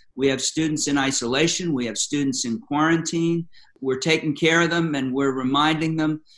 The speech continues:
you know, "We're here for you, but please keep doing the right thing. Keep wearing the mask,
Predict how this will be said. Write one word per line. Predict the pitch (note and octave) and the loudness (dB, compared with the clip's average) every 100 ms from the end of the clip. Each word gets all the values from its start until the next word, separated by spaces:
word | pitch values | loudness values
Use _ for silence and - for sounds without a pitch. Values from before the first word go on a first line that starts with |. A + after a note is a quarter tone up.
| _ | _
you | C3 | -4
know, | C#3 C3 | -2 0
"We're | C3 B2 | 0 4
here | E3+ E3+ | 4 4
for | F3 | 2
you, | E3 E3 | 2 2
but | C#3 - | 2 -6
please | - D#3+ D3 - - | -2 0 2 0 -2
keep | G3 G3 | -2 4
doing | F#3 F3+ E3+ | 4 6 4
the | D3+ | 4
right | D3 C#3+ C#3 | 4 2 2
thing. | C#3+ B2 | 0 -2
Keep | G#2+ D#3 D3 | -2 -2 -2
wearing | A#2+ A#2+ D3+ F3 F3 | 0 2 4 4 4
the | |
mask, | E3+ D#3+ D#3+ D#3+ D3+ - | 4 2 2 0 -2 -6